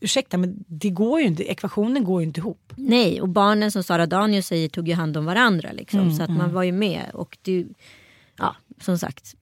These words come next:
Speaker 2: det var ju inte en optimal situation på något sätt. Hon har inte varit en supermamma, men, eh, hon har ju absolut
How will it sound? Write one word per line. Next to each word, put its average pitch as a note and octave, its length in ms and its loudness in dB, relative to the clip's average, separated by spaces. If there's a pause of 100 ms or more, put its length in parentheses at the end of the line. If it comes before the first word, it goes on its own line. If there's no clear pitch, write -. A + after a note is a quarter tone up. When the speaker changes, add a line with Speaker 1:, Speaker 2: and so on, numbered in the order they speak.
Speaker 2:
det G3 200 -2
var G3+ 180 4
ju G3+ 60 6
inte F3+ 160 0
en F3 220 2
optimal G#3 580 4
situation F3+ 460 2
på F#3 80 0
något E3+ 180 0
sätt. - 180 0
Hon E3+ 100 2
har F3 60 4
inte E3 140 -2
varit F3 160 2
en F#3+ 80 2
supermamma, D#3+ 540 0
men, E3+ 400 0
eh, E3+ 580 -2
hon F3+ 220 2
har F3 260 4
ju E3+ 80 2
absolut E3+ 600 -4